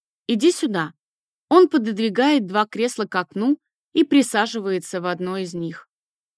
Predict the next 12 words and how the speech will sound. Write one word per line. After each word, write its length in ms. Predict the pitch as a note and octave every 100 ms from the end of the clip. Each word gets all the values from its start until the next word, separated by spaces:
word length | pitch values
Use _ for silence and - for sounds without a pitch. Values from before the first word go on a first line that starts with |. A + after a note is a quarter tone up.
| _ -
«Зачем?» 520 | F#3+ A#3 - A#3+ D#3 _ _ _ _ _ _ _
недоверчиво 640 | F#3+ F#3+ F#3 G#3 A#3+ A3+ F#3
спрашивает 640 | - G3 G3+ - F#3 F3+
девушка, 560 | F3 B3 A#3+ - F3 E3+ _ _ -
не 160 | A3
торопясь 500 | A3+ A3+ G#3 G#3 B3
вставать 400 | - - G3 F#3
с 80 | -
рабочего 480 | G3+ F#3 F3+ - F3+
места. 480 | F#3+ E3 D#3 - E3 _ _ _ _ -
«Не 160 | A#3+ C4+
упрямься, 800 | B3 C#4+ C#4 A#3+ E3 E3 -